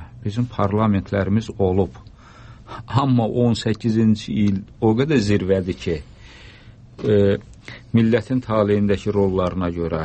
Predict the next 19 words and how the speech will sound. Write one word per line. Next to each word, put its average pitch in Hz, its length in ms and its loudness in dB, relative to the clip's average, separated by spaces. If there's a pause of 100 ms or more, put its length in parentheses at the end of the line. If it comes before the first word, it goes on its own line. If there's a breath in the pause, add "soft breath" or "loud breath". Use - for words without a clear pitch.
intellektual 104 760 -2
potensiallarına 98 960 -6
görə, 98 300 -4 (100)
aldığı, 101 520 -2 (160)
e, 107 100 -2 (140)
aldıqları 104 640 -2
təhsilin 104 560 -4
səviyyəsinə 101 720 -2
görə 95 280 -2 (480 loud breath)
və 104 120 0
milli 107 440 2
ideya 107 520 0
bağlılığına 101 720 -2
görə, 92 360 -2
e, - 720 -4 (140)
heç 127 460 0
bir 110 160 -2
halda 98 480 -4 (140)
biz 135 380 0